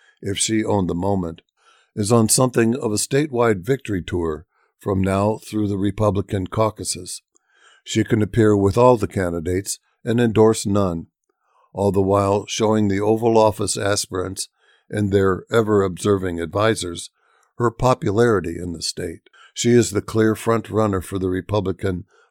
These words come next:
vice presidential nomination. Whether the G O P pick for the White House is male or female, Midwestern or Southern, Trump or DeSantis, or a surging surprise.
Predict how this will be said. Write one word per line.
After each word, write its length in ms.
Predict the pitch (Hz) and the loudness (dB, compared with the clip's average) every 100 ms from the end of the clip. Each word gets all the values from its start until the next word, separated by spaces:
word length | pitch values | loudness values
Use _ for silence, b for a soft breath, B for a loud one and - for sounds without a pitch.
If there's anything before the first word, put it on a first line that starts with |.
| _ | _
vice 280 | 107 113 - | -2 0 -4
presidential 1040 | - 117 104 104 113 110 - 113 117 - | 0 2 2 -4 -4 -4 -2 -2 -2 -6
nomination. 800 | 101 101 92 92 98 101 92 - _ _ _ _ | -4 -2 -2 -4 -6 -6 -12 -14 _ _ _ _
Whether 460 | 110 107 110 113 113 | 0 4 4 2 2
the 180 | 101 | -2
G 240 | 87 110 110 | 0 2 4
O 100 | 104 | 4
P 240 | 117 104 | 2 0
pick 340 | 101 113 110 - | 2 -2 -2 -4
for 160 | 104 | -4
the 120 | 98 | -2
White 240 | 95 104 104 | 2 2 2
House 340 | 95 98 - _ _ - | 2 0 -4 _ _ -8
is 240 | 101 85 | -6 -4
male 340 | 98 110 120 | 0 2 2
or 160 | 127 113 | 0 -6
female, 640 | - 117 101 92 87 92 _ _ _ _ | -2 0 0 0 -2 -6 _ _ _ _
Midwestern 720 | 98 101 92 113 - 110 104 | -4 -4 2 2 2 0 0
or 220 | 92 90 92 | 0 0 0
Southern, 580 | - 117 98 82 85 _ _ _ _ _ | 2 2 2 -4 -8 _ _ _ _ _
Trump 340 | - 120 120 - _ | 0 2 2 -4 _
or 160 | 107 101 | -4 -2
DeSantis, 800 | 104 - 104 95 92 85 - _ _ _ _ | -2 0 -2 -2 -6 -8 -10 _ _ _ _
or 220 | - 123 | 0 2
a 80 | 120 | 2
surging 460 | 104 120 117 101 95 | 0 -2 -2 -2 -4
surprise. 720 | - 78 104 98 82 87 - | -6 -2 2 2 0 -6 -12